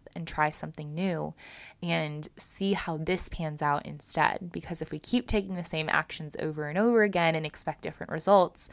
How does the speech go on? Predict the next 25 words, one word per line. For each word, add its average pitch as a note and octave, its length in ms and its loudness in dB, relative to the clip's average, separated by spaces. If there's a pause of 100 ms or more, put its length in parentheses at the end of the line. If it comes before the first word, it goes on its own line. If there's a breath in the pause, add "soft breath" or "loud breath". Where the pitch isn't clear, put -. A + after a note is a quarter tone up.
(240 loud breath)
just - 160 -2
by E3+ 120 4
doing E3 380 -2
more F#3 240 8
of F#3 120 10
them, - 400 -2 (500 loud breath)
it F3+ 160 2
sounds G3 420 6
illogical E3 560 4
even D3+ 240 -6
saying F#3 420 0
it, - 260 -4
it's - 200 -10
not E3+ 220 -2
gonna E3+ 220 -6
change D3+ 440 -4
where D3+ 120 -6
you're - 180 -4
at. - 320 0
And E3 100 -6
that's E3 280 -2
usually D#3+ 280 -4
what - 200 -2
we - 100 -4
do. - 320 -2